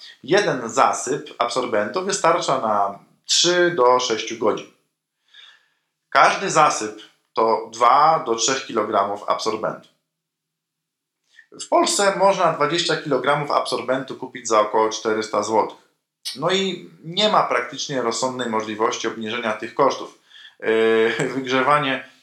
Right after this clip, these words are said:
zużytego absorbentu w piekarniku zostawiam samobójcom. Kolejna rzecz, gazy. Koszt gazów, e, oczywiście zależy od twojego za-, indywidualnego zapotrzebowania. Jeśli będziesz mieć w rebreederze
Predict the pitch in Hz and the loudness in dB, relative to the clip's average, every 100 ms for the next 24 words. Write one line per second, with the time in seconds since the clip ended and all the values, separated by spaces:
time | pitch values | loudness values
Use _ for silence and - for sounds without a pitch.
0 | _ - 127 139 151 170 143 127 123 123 | _ -10 -4 -2 0 0 4 4 2 -2
1 | 117 131 131 117 123 117 120 143 - 117 | -2 -2 -4 -8 -4 -2 -2 -6 -10 -8
2 | 110 - 113 110 107 117 107 98 92 - | -4 -2 -2 -4 -4 -2 -2 -2 -4 -6
3 | - _ _ _ _ _ _ _ _ _ | -12 _ _ _ _ _ _ _ _ _
4 | _ _ _ _ _ _ _ _ _ 165 | _ _ _ _ _ _ _ _ _ 2
5 | 226 214 131 151 - - 127 104 - - | 2 2 0 -2 -4 0 2 2 -2 -16
6 | _ _ _ _ _ _ 123 131 131 214 | _ _ _ _ _ _ -14 -12 0 2
7 | - 151 139 110 127 160 - 123 127 139 | 2 0 2 2 0 -8 -10 -10 -8 -6
8 | 160 175 156 143 147 151 156 - - 135 | -6 -2 0 0 0 0 0 -4 -6 -2
9 | 135 135 127 - 123 123 139 - 135 131 | 0 0 -2 -4 -4 -2 -2 -4 -12 -10
10 | 131 123 120 127 120 113 110 - - 107 | -6 -2 0 0 -2 -4 -4 -6 -2 0
11 | 101 - - - - 113 127 - 113 127 | 0 -2 -8 -16 -16 -8 -6 -6 -4 -2
12 | 151 135 123 - - 117 113 - 113 113 | -2 0 -2 -4 -6 -6 -6 -2 -2 -2
13 | 113 127 131 117 | -4 -2 0 -2